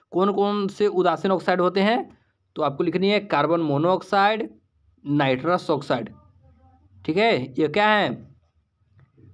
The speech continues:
ये सब उदासीन ऑक्साइड हैं। कौन से ऑक्साइड हैं स्टूडेंट? उदासीन ऑक्साइड हैं। क्लियर है? यहाँ से आप सब समझ में आ गई। चलिए, तथा स्टूडेंट आपको जो भी क्वेश्चन समझ में नहीं आती है आप हमें कमेंट करें, हम आपको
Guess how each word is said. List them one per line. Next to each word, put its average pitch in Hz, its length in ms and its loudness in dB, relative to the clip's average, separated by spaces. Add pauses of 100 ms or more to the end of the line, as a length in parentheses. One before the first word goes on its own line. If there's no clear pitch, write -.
ये 156 120 -6
सब 202 320 -2
उदासीन 165 440 2
ऑक्साइड 180 320 2
हैं। 135 240 -2 (920)
कौन 156 160 -2
से 185 80 0
ऑक्साइड 180 280 2
हैं 196 140 2
स्टूडेंट? 226 380 -2
उदासीन 170 480 0
ऑक्साइड 160 300 0
हैं। 135 140 0
क्लियर 202 240 2
है? 208 80 0
यहाँ 175 180 0
से 185 160 0
आप 175 180 2
सब 302 120 -2
समझ 190 240 0
में 202 100 2
आ 202 60 2
गई। 240 240 0 (680)
चलिए, 156 320 0
तथा 160 240 0 (120)
स्टूडेंट 196 380 0
आपको 170 300 2
जो 156 160 0
भी 208 100 0
क्वेश्चन 208 260 -2
समझ 196 240 0
में 190 80 0
नहीं 190 140 2
आती 196 240 0
है 226 160 0
आप 165 320 0
हमें 180 220 2
कमेंट 170 300 0
करें, 214 240 2 (520)
हम 185 300 0
आपको 151 480 0